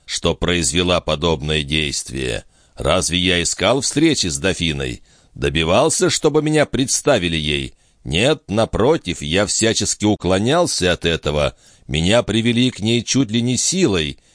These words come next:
и она приказала мне отвечать на ее вопросы». «Но что это за ужасная правда, сударь,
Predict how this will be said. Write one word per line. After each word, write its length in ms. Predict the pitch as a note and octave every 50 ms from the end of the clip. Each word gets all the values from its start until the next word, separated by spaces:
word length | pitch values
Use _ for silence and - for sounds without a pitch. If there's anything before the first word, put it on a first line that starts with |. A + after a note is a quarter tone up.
| _ _
и 140 | - - C#2+
она 260 | D#2+ E2+ F#2 A2 A#2+
приказала 840 | - - G2 G2+ A#2 A2+ - B2 B2 G#2+ - - B2 F#3 G#3 F3+ D3
мне 260 | G#2+ F#2+ F#2 F2+ F2+
отвечать 600 | F2 - - F2+ F2+ - - G2 F#2+ F2 - -
на 60 | D#2 E2+
ее 220 | F2 E2+ E2+ E2+
вопросы». 800 | D#2 F2 D#2+ - D#2+ E2 E2+ E2+ D#2 - - - D2 C#2+ C#2 - _ _ _ _ _ _ _ _ _ _ _ _ _ -
«Но 240 | A2 C3+ C#3+ D3
что 360 | C3 - - - - - F#3+ G#3
это 240 | G3 F#3 - F#3
за 140 | C#3 C3 F#3+
ужасная 540 | G3 E3 C#3+ G3+ F#3+ D#3+ - - F3+ F#3+ F3
правда, 440 | - F#3 G#3 G#3+ E3+ B2+ G#2 A#2 G#2+
сударь, 520 | - - - D3 C3+ A2+ A2+ G#2+ G#2 -